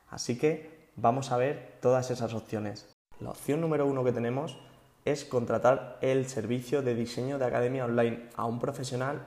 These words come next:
o a una empresa. ¿Cuándo me decantaría por esta opción? Cuando no tenga nada de tiempo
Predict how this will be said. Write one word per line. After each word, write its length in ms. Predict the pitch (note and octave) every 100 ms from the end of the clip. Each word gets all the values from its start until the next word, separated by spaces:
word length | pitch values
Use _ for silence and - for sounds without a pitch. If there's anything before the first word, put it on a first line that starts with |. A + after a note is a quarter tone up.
| B2+
o 80 | A#2
a 60 |
una 220 | A#2+ C#3
empresa. 460 | B2 A2 A2 A2 F#2+ - - _ _ _ _ _ _ _ -
¿Cuándo 380 | - C#3 D3+ D#3
me 80 | C#3
decantaría 460 | C3+ C3 B2 A#2+
por 100 | A#2+
esta 160 | A#2 -
opción? 640 | A2+ - C3+ D3+ - - - - _ _ -
Cuando 460 | - C#3 D3+ D#3+ D3
no 160 | C3+ C#3
tenga 480 | C3+ C#3 C3+ C3+ C3+ - -
nada 340 | A#2 A#2+ C3+ C3
de 80 |
tiempo 500 | A#2 B2 A#2+ A#2+ B2